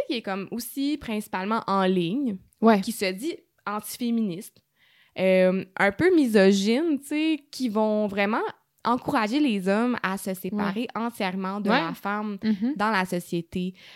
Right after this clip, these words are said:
Speaker 2: Mhm.
Speaker 1: euh, autant de façon amoureuse que, tu sais, dans
Speaker 2: Ouais.
Speaker 1: leur vie en général.
Speaker 2: Mhm.
Speaker 1: Euh, parce que, ben, je pense que, est-ce que je vais te laisser continuer, mais il y a plein de raisons pour lesquelles ils disent que les
Speaker 2: Ouais.
Speaker 1: hommes devraient se séparer de la femme puis ne plus inclure la femme dans leur
Speaker 2: Mhm.
Speaker 1: plan.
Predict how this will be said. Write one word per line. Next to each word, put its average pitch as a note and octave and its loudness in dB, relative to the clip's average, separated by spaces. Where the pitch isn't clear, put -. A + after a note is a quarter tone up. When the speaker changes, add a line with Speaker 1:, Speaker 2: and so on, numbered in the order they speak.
Speaker 2:
Mhm. G3+ -2
Speaker 1:
euh, G3+ 0
autant A#3 -4
de G3 -2
façon F3+ -8
amoureuse F#3+ -6
que, F3 -8
tu F3 -12
sais, G3 -6
dans G3 0
Speaker 2:
Ouais. - -4
Speaker 1:
leur F3 -8
vie F3 -6
en A3 -2
général. F3+ -4
Speaker 2:
Mhm. A3 0
Speaker 1:
Euh, F3 -4
parce E3+ -12
que, - -10
ben, F3+ -2
je - -12
pense - -14
que, F#3 -12
est-ce E3+ -18
que - -14
je - -20
vais E3 -12
te - -16
laisser G3 -12
continuer, D#4+ -6
mais D#4 0
il - 2
y - 4
a F3+ 2
plein C4 -2
de A#3+ 2
raisons F#3+ -2
pour A#3 -4
lesquelles F#3+ -4
ils F#3 -6
disent A3 -12
que G3+ -6
les F#3 -2
Speaker 2:
Ouais. G#3 0
Speaker 1:
hommes A3+ -6
devraient F3 -8
se F3+ -14
séparer F3 -14
de G3 -12
la E3+ -10
femme G#3+ -12
puis F#3 -8
ne E3 -2
plus D#4 4
inclure G#3 -6
la F3+ -2
femme G#3 -8
dans F#3 -2
leur E3 -2
Speaker 2:
Mhm. A3 6
Speaker 1:
plan. F#3 -4